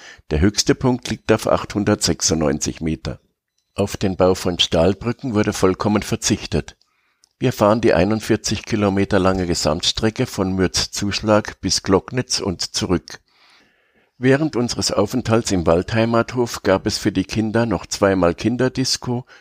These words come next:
Kinderkino, Zeichnen und Malen, Töpfern und Vorlesen am Kamin.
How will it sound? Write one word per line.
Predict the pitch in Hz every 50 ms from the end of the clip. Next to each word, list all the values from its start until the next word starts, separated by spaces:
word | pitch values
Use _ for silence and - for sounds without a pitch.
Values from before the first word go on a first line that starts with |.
| _ _ -
Kinderkino, | - 117 107 98 90 87 - - - 107 123 127 123 120 123 123 127 - _ - _ _ _
Zeichnen | - - 82 82 92 107 - - 127 104 104 104
und | 98 90 80 - 82
Malen, | 87 87 87 95 107 120 123 127 127 - _ - - - _ _ _
Töpfern | - 107 104 - - - 98 85
und | 78 82 -
Vorlesen | - - 85 87 92 101 101 101 95 - 107 80
am | 67 85 87
Kamin. | - 120 117 110 92 80 76 73 71